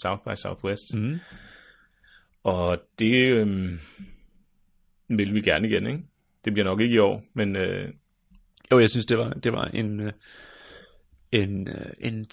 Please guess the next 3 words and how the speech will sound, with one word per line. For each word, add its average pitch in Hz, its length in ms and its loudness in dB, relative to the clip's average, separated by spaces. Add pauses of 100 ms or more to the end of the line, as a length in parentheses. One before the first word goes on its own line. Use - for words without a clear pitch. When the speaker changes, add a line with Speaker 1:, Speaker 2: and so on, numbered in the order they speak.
(140)
Speaker 2:
fantastisk 120 720 -4
oplevelse. 117 500 -2 (240)
Øhm, 98 600 -10